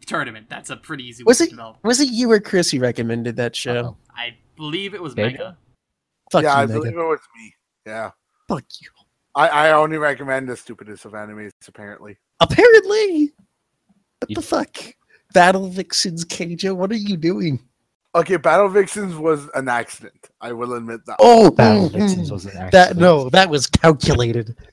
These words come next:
Speaker 2: That was calculated for maximum hurt. I hurt so much. It wasn't Flip Flappers. Still fuck you for that one, Chris.
Speaker 3: That
Speaker 2: You
Speaker 3: was
Speaker 2: fucking
Speaker 3: good.
Speaker 2: picked it 'cause I had a mech once. Fuck you.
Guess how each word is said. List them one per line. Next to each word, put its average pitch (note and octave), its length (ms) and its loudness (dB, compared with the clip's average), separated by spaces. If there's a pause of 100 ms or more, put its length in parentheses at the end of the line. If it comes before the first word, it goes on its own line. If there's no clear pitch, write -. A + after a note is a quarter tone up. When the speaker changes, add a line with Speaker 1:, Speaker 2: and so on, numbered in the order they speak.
Speaker 2:
That F3 160 4
was C#3 160 -2
calculated C#3 680 -4
for B2+ 120 -6
maximum B2+ 600 -2
hurt. A#2 400 -2 (560)
I C#3 220 4
hurt A#2+ 520 -6 (460)
so D3 300 -2
much. - 400 -8 (240)
It - 20 -8
wasn't G3 300 0
Flip E3 200 0
Flappers. B2+ 420 0
Still - 260 -2
fuck D#3 260 -4
you D3 60 -12
for C3+ 120 -6
that C3 160 2
one, A#2 140 -4
Chris. B2 380 -4 (440)
Speaker 3:
That - 760 -12
Speaker 2:
You D3+ 80 -2
Speaker 3:
was C#3+ 200 2
Speaker 2:
fucking F3 300 6
Speaker 3:
good. A#2+ 80 -14
Speaker 2:
picked D3+ 200 -2
it D#3 60 -2
'cause C#3 140 -2
I C#3+ 40 2
had C#3 100 2
a C3+ 80 0
mech B2+ 420 -6
once. B2+ 540 -2 (300)
Fuck - 440 -10
you. C3+ 140 -4